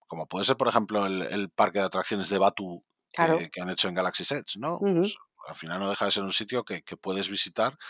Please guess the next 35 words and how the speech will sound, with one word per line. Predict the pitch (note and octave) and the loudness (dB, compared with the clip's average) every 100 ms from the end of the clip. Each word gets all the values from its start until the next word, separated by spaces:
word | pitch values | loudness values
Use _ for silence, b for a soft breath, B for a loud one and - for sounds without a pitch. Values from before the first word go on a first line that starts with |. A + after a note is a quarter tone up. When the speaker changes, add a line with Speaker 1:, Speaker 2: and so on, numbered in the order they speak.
| B B B B _ | B B B B _
Speaker 1:
y | G2 - | -12 -6
que | G2+ F#2 F2 | -2 0 2
a, | F2 | 2
a | - - | 0 -2
pesar | F#2 G2 G2+ | 4 4 4
de | F#2+ | 2
que | F#2 - _ - | -2 -4 _ -10
el | F2 | -8
entorno | F2 G2+ G2 F2+ | 0 4 4 4
está | E2 F2+ | 0 0
fabricado, | - F#2+ - - F#2+ F2+ - _ | 4 2 2 2 2 2 -10 _
o | _ - | _ -10
sea, | - D2 | -8 -4
es, | - | 0
Speaker 2:
Sí. | A#2+ F#2+ | 0 0
Speaker 1:
es | C2+ - - - - | -2 -4 -4 -6 0
artificial, | F#2+ G2 F#2+ - F#2 G2+ G2 G#2 - B B | 4 4 2 -4 -2 2 2 0 -10 B B
Speaker 2:
Ujú. | E3 D3+ | -4 0
Speaker 1:
pero | A2+ | 2
da | G2 | 4
la | F#2+ | 6
sensación | A#2 A2 G#2+ G#2+ G#2+ | 6 8 6 6 2
de, | A#2 A2+ G2 D#2+ D#2+ | 4 4 4 -2 -8
de, | E2 D2+ C#2+ - | -10 -10 -12 -14
de | - | -4
ser | - F2+ | -4 -2
un | - | 0
sitio | - G2+ - G2 F#2+ F#2+ F#2+ F#2 | 0 -2 -4 0 2 2 0 -2
natural | F#2 - E2+ E2+ G2 A2 B B B B B _ | -4 -4 -4 -2 -2 -6 B B B B B _
que, | - - C#3 - | -16 -14 -16 -14
que | - | -16
podría | - C3+ C#2+ F#2 | -14 -14 -4 0
existir | - - B2+ A2 | 2 2 2 0
perfectamente. | E2+ - E2+ D2+ G#2+ A2 - _ _ - | -2 -8 -8 -6 -6 -6 -14 _ _ -8
Speaker 2:
Claro. | - B2 | -2 -2